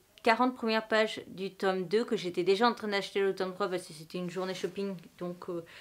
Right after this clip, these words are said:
j'ai lu le matin avant de prendre le train, et quand je prends le train, j'ai pas de livre sur moi, j'ai que des formats, euh, numériques. Et donc, euh, j'avais beau avoir lu quarante pages dans la voiture, je savais que je voulais quand même le tome trois, tu vois. Donc, il y a eu quelque chose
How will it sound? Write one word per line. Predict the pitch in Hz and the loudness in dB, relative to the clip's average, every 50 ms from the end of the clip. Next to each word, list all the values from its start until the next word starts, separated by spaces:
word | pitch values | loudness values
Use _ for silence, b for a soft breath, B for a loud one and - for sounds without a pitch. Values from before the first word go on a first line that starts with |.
| B B B | B B B
j'ai | B - - 196 190 | B -6 -2 0 2
lu | 190 | 2
le | 202 208 | 2 2
matin | 202 196 196 196 208 196 | 2 2 2 2 2 2
avant | 190 185 180 190 190 | 2 2 0 -4 -6
de | 190 | -6
prendre | - - 190 185 | -4 -2 0 2
le | 190 185 | 2 0
train, | - - 202 196 196 185 | 0 -2 -2 -2 -2 -2
et | - 175 170 160 | -2 -4 -4 -4
quand | 160 - 190 180 | -4 -6 -6 -6
je | 175 | -6
prends | - - 190 | -6 -6 -6
le | 180 | -6
train, | 180 - 196 | -4 -4 -4
j'ai | 190 160 170 | -4 -4 -4
pas | 165 - 170 | -4 -2 -4
de | 170 147 | -4 -4
livre | 156 170 175 165 170 165 | -2 -4 -4 -4 -4 -8
sur | 160 - 165 160 | -10 -8 -8 -6
moi, | 165 175 175 | -6 -4 -6
j'ai | 170 - 165 | -6 -8 -10
que | 156 - 175 | -10 -6 -6
des | 165 165 160 | -6 -4 -4
formats, | - 170 165 160 160 156 - - | -4 -4 -4 -4 -6 -8 -8 -8
euh, | 165 165 | -8 -6
numériques. | 165 165 165 170 170 165 165 240 - - - - B B B B B B B B B | -6 -4 -4 -4 -4 -2 -2 -2 -4 -4 -10 -20 B B B B B B B B B
Et | - 208 | 6 6
donc, | 185 220 262 285 277 - - - - | 6 8 6 4 4 0 -6 -6 -2
euh, | - 202 196 190 190 180 151 - | 2 4 4 4 4 4 2 0
j'avais | - - - 202 196 196 196 | -2 2 4 6 8 8 8
beau | 190 262 277 | 6 6 6
avoir | 262 226 220 202 202 | 6 6 6 4 4
lu | 208 226 | 2 0
quarante | - - 208 190 202 196 185 | 0 0 0 0 0 -4 -4
pages | - 202 202 190 170 | 0 0 0 0 0
dans | - 180 | -2 0
la | 175 170 | 0 0
voiture, | 156 175 170 170 - - 240 269 302 - - - - _ _ _ _ _ _ _ _ _ _ _ _ _ - | 0 0 -2 -2 -2 0 0 0 0 -2 -6 -14 -20 _ _ _ _ _ _ _ _ _ _ _ _ _ -14
je | - 190 | -10 -6
savais | 196 - 226 208 226 262 | 0 2 2 4 4 4
que | 254 254 | 2 2
je | 214 196 | 2 4
voulais | 208 202 196 190 | 4 4 4 4
quand | - 190 | 4 0
même | 185 185 190 | -2 -2 0
le | 190 180 | -2 -2
tome | 180 185 175 170 | -2 -4 -6 -6
trois, | - - 170 160 | -6 -6 -6 -6
tu | - - 165 | -8 -8 -14
vois. | 160 156 - B B B B B B B B B | -14 -14 -14 B B B B B B B B B
Donc, | 185 185 233 254 269 262 - 196 | 0 4 4 4 4 4 2 4
il | 202 | 6
y | 202 | 8
a | 208 | 8
eu | 240 254 254 | 8 6 4
quelque | - 214 196 214 196 | 2 2 4 4 2
chose | 190 - - 226 214 233 175 - - - | 2 2 2 4 4 4 2 0 -6 -16